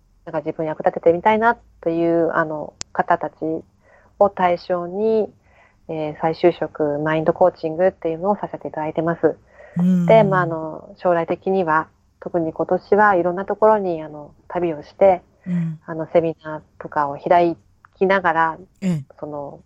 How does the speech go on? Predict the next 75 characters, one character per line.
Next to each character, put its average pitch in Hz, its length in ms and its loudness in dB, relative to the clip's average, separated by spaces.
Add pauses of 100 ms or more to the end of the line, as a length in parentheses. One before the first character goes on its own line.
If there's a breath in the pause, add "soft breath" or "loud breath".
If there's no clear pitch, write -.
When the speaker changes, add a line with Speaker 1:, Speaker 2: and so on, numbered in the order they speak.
(140)
Speaker 1:
コ 170 140 -2
ー - 20 2
チ 165 180 2
ン 175 60 4
グ 220 80 8
っ - 40 8
て - 120 2
い - 20 8
う 185 40 2
も 175 60 0
の 165 40 0
は 160 80 -2
何、 165 360 -8
ど 180 120 4
う 185 60 4
い - 20 0
う 170 40 -4
も 160 100 -10
の 156 100 -14
か 147 140 -16
っ - 120 -16
て 151 100 -14
い 151 40 -14
う 151 60 -18
の 160 100 -20
と、 160 220 -14 (580 soft breath)
あ 220 120 4
と 214 100 6
や 180 120 8
っ - 80 -2
ぱ 196 100 4
り 185 180 0
エ 175 80 2
ネ 196 100 6
ル 233 100 6
ギ 254 140 8
ー 262 40 6
ワ 269 120 8
ー 262 40 2
ク 214 120 6
っ - 20 8
て - 140 -2
い 175 40 0
う - 20 0
の 160 100 -10
が 156 180 -20
す - 60 -18
ご 214 120 2
く 214 120 4
今、 160 400 -2 (160)
あ 156 160 -8
の、 147 220 -14
盛 175 280 -2
ん 175 120 -8
に 175 260 -4 (320)
ニ 185 100 4
ュ - 20 4
ー - 20 2
ジ 180 60 0
ー 190 40 8
ラ 185 60 6
ン 170 40 0
ド 160 80 -2
で 160 120 -2
も 143 280 -12 (140)
叫 - 220 -4
ば 160 100 2
れ 156 80 -2
て - 140 -12
い 147 40 -12
て、 160 340 -2 (200)
Speaker 2:
え 185 220 -2
え。 - 20 -18 (300 loud breath)
Speaker 1:
あ 170 200 2
の、 147 720 -12